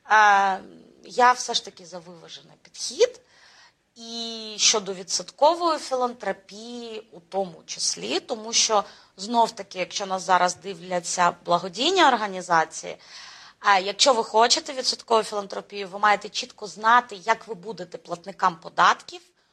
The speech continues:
доносити, що саме вам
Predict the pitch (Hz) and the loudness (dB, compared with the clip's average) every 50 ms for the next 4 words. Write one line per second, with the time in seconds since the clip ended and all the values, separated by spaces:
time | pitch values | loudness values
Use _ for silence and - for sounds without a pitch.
0 | _ _ _ _ 185 180 277 285 277 254 254 240 220 208 196 - - 262 247 - | _ _ _ _ -4 2 4 4 6 6 4 4 6 6 4 2 0 -2 -2 -2
1 | 330 339 330 - - 220 - - - - 196 185 175 170 160 160 185 208 247 285 | -2 0 2 2 2 0 -2 0 2 2 2 2 0 -6 -2 2 4 6 6 6
2 | 339 294 214 185 185 | 6 4 2 0 -8